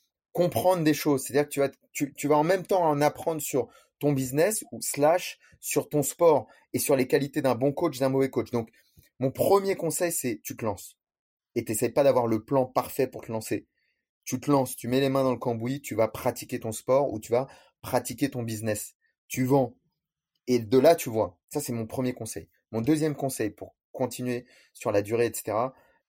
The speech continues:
tu l'as dit, une journée d'effort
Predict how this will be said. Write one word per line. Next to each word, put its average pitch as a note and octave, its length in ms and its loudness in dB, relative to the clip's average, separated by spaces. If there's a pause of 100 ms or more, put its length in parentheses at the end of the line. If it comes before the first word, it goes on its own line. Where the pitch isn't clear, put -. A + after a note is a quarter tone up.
tu - 160 -12
l'as G#2 160 2
dit, A#2 260 -8 (880)
une D3 200 2
journée C3+ 320 0
d'effort A#2 580 2